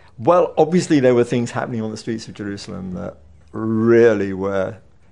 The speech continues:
mind-blowing, and people were having to record what they'd seen. I think the only thing I can say is that that just shows that something that was so cataclysmic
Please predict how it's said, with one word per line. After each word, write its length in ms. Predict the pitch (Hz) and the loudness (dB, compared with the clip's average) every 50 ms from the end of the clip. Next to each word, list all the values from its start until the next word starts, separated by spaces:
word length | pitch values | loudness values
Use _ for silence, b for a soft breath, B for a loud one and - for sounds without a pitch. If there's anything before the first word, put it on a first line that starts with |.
| _ _ _ _ _ _ | _ _ _ _ _ _
mind-blowing, 840 | - 107 110 120 123 123 131 127 123 113 101 107 95 98 107 113 110 | -10 -6 -2 0 2 2 2 2 0 0 0 0 -2 -2 -2 -4 -4
and 100 | 107 98 | -6 -4
people 260 | - 127 113 - 110 | -4 -4 -2 -2 -2
were 100 | 101 107 107 | -2 -2 -2
having 220 | 107 110 113 107 | -2 -4 -4 -6
to 60 | 101 101 | -6 -8
record 420 | 104 101 - - 117 107 107 92 | -10 -10 -6 -4 -2 -2 -2 -4
what 160 | 104 104 - | -6 -8 -6
they'd 200 | - 101 101 92 - | -6 -8 -10 -10 -10
seen. 380 | - 123 110 104 107 127 127 b b b b b b b b b b b b b b b b b | -8 -8 -8 -6 -8 -12 -14 b b b b b b b b b b b b b b b b b
I 120 | - - 147 | -6 -4 0
think 160 | - 190 156 | 0 2 4
the 100 | 143 151 | 4 2
only 140 | 151 160 151 | 2 2 0
thing 120 | - 131 | 0 0
I 100 | 117 113 | 0 0
can 160 | 113 - 117 | 0 -2 -6
say 300 | 107 - 117 110 104 101 | -4 -2 -2 -2 -2 -4
is 220 | 98 107 110 104 - | -4 -6 -8 -10 -10
that 340 | - 110 104 107 - - - 123 - B B B B B B B _ _ _ | -8 -6 -4 -4 -6 -8 -12 -18 -20 B B B B B B B _ _ _
that 220 | - 127 131 120 113 | -4 -2 -2 -2 -6
just 200 | - 135 131 - | -8 -8 -8 -4
shows 380 | - 127 117 117 117 110 - | -2 -2 0 0 0 -2 -4
that 200 | - 110 - - | -6 -8 -8 -8
something 800 | - - - - 156 131 131 123 - - 117 - 170 - 117 - b b b b b b b | -8 -10 -4 0 0 0 0 -2 -6 -8 -10 -10 -10 -10 -10 -12 b b b b b b b
that 160 | 117 117 - | -4 -2 -2
was 420 | - 113 113 110 110 101 - - - b b b b b b b b b b b _ _ _ _ _ _ _ _ _ | 0 -2 0 0 -2 -2 -8 -14 -18 b b b b b b b b b b b _ _ _ _ _ _ _ _ _
so 540 | - - - - - - 156 160 151 147 147 | -14 -12 -10 -6 0 0 4 4 6 4 4
cataclysmic 920 | 143 - 131 120 - - 127 - 123 117 110 - - - - - - - | 2 -2 -6 -6 -6 -8 -10 -6 -4 -4 -4 -4 -6 -10 -12 -14 -16 -20